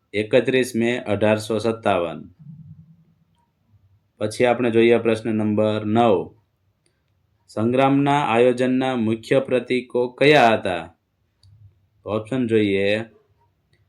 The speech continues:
તલવાર અને ઢાલ, રોટી અને ગુલાબ, કમળ અને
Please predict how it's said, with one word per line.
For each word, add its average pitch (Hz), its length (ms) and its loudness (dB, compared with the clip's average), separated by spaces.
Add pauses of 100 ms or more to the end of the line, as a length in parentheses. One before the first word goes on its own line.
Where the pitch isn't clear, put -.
(680)
તલવાર 120 500 4
અને 107 300 0
ઢાલ, 104 480 2 (1700)
રોટી 113 480 0 (220)
અને 98 260 -8
ગુલાબ, 117 500 4 (1200)
કમળ 123 420 0 (160)
અને 98 240 -6